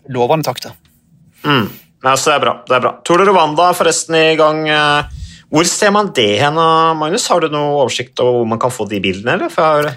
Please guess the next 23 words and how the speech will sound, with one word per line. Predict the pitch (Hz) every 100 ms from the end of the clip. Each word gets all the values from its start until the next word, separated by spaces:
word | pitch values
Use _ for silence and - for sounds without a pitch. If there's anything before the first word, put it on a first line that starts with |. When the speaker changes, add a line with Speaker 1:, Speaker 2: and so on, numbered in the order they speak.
| -
Speaker 2:
Rwanda | 135 139 123 117 123
rundt? | 127 175 - - - - _ - - - _ _ -
Speaker 1:
Eh, | 196 190 185 190 -
det | 196 185 - -
pleier | 196 196
å | 269
ligge | 143 143
på | - 196
det | 190
G | 180 185
C | - - 151
N-greien, | - 156 120 104 113 - - 123 123 113 113 113
Speaker 2:
Mm. | 127 101
Speaker 1:
hvis | 87 -
folk | - -
har |
lyst | 107 -
til | 117
å | 113 107 107
logge | 113 117 117 117 120
seg | 131
inn | 127
der. | 117 107